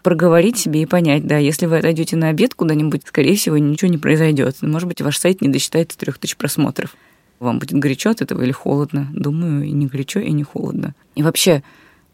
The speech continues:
мне кажется, правда очень важно понять, что если вы бегаете плакать в туалет после какой-то коммуникации на работе,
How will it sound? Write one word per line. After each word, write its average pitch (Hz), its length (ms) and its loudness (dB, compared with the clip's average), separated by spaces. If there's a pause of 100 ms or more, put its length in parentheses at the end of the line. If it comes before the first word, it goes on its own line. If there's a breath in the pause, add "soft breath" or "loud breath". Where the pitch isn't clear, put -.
мне 139 160 0
кажется, - 260 -8
правда 156 300 0
очень 147 260 0
важно 160 460 2 (100)
понять, 151 300 2
что - 180 -4
если 151 280 0
вы 147 260 2 (420 soft breath)
бегаете 147 540 0
плакать 151 360 0
в - 60 -10
туалет 139 560 2
после - 260 -6
какой-то 139 380 -4
коммуникации 139 720 -4
на 127 100 -4
работе, 139 560 -4